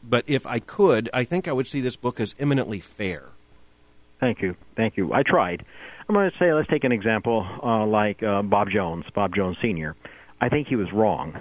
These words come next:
Speaker 2: theologically, but I try to, uh, understand, uh, the hurt that he felt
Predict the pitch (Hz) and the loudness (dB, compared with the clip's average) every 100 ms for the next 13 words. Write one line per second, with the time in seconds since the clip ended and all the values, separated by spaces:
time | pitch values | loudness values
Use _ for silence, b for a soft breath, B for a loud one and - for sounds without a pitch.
0 | - - 113 92 87 101 87 - 85 87 | -18 -2 0 2 2 0 -4 -6 -8 -8
1 | B B B - 104 95 95 - _ _ | B B B -6 0 0 0 -6 _ _
2 | _ - 98 95 - 117 110 107 95 - | _ -8 -6 -4 0 2 2 0 -4 -4
3 | 90 90 - - 95 87 - 113 110 98 | -2 -2 -6 -10 -6 -6 -2 0 0 -2
4 | - - 120 107 90 82 85 - - 98 | -6 -4 0 0 -2 -4 -6 -10 -12 -8
5 | 92 87 - - 110 - - 87 82 90 | -6 -4 -2 0 0 -4 -12 -12 -8 -8
6 | - 127 78 | -4 -4 -4